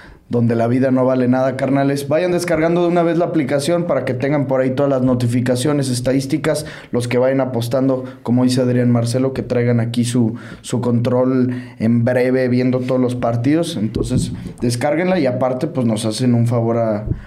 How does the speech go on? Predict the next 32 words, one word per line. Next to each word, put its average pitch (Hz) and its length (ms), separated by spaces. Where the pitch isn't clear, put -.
a 113 180
todo 127 140
el 123 100
podcast 123 420
de 110 60
Padilla. 110 460
Así 110 180
que, 131 360
ya 101 140
lo 104 100
saben, 104 280
primos, 104 300
el 113 100
link, 165 260
como 127 180
siempre, 143 440
se - 140
los 117 140
vamos 123 260
a 113 100
poner 113 240
en 113 80
la 110 120
descripción. 107 680
Para 151 180
el 151 60
Barcelona, 156 640
güey, 185 400
creo 120 240
que, 123 520
obviamente, 110 580
dices, 110 440